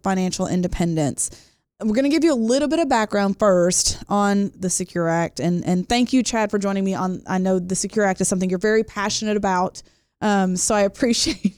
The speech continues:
<laughs> appreciate, I can't even say it with a straight face. I appreciate you joining me today. Let's talk about some of the things, the original Secure Act, 'cause they're calling this two point oh, which implies there was an original, passed in twenty nineteen.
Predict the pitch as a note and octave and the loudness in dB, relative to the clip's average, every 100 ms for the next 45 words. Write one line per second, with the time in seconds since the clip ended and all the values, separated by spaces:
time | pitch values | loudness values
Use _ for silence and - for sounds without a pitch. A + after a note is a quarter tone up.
0 | _ _ _ _ _ - D4+ - D4 - | _ _ _ _ _ -6 -4 0 -2 0
1 | - C#4 F3+ - G4+ - G3+ F#3+ F#3 E3+ | -2 -2 -4 -2 -4 -4 -6 -6 -2 -4
2 | - - _ _ - C4+ C4+ - A#3 A3+ | -6 -18 _ _ -4 -2 -2 0 0 2
3 | A3 A#3+ A#3 F#3 F3 F3+ F3 E3 - - | 2 2 0 0 -2 0 2 2 -2 -10
4 | _ _ - A3+ - - E4+ G#4 C4 - | _ _ -4 -2 0 0 2 2 2 2
5 | A#3+ A3 G#3+ G3+ G3 F#3+ - _ _ G#3 | 2 2 2 2 2 -2 -6 _ _ 0
6 | G#3+ G3 A#3 D#4 C4+ B3+ G#3+ G3+ - F#3 | 2 4 4 4 2 2 2 -2 0 2
7 | D#3+ E3 - F3+ F3+ F#3+ F#3+ F#3+ F#3 F#3 | 2 0 -2 -2 0 0 0 0 0 0
8 | G3 F3 E3+ F#3 G#3 A3+ - F3 F#3 F#3 | 0 0 0 0 -2 -2 0 0 0 -2
9 | F#3 G#3 F#3+ E3+ F3 F3+ - _ _ _ | 0 0 0 0 -2 -2 -8 _ _ _
10 | - G3 G#3+ A3+ - A3 G#3 G3 G3 A#3+ | -2 2 2 0 0 0 0 2 2 2
11 | C#4+ - G#3 F#3 G3 | 2 0 0 2 2